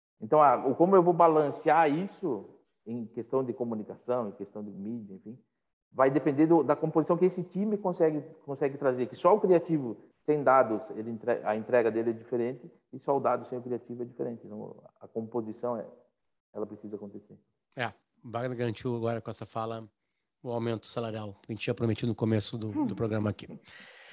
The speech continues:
Speaker 2: Wagner Cambruzzi, muito obrigado, cara. Prazer te conhecer.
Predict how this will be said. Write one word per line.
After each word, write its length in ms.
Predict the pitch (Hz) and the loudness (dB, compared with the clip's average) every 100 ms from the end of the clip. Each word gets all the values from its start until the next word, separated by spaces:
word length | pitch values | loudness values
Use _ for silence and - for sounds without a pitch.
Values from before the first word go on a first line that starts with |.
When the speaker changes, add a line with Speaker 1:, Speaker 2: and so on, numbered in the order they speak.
| - - - - _ - | -18 -16 -16 -18 _ 8
Speaker 2:
Wagner 240 | 160 208 | 10 12
Cambruzzi, 360 | 202 185 190 156 | 10 12 12 12
muito 140 | 175 | 8
obrigado, 380 | 196 190 170 170 | 8 8 8 6
cara. 120 | - | 6
Prazer 240 | 139 139 160 | 6 6 6
te 80 | - | 6
conhecer. 440 | 160 143 139 113 | 4 6 4 2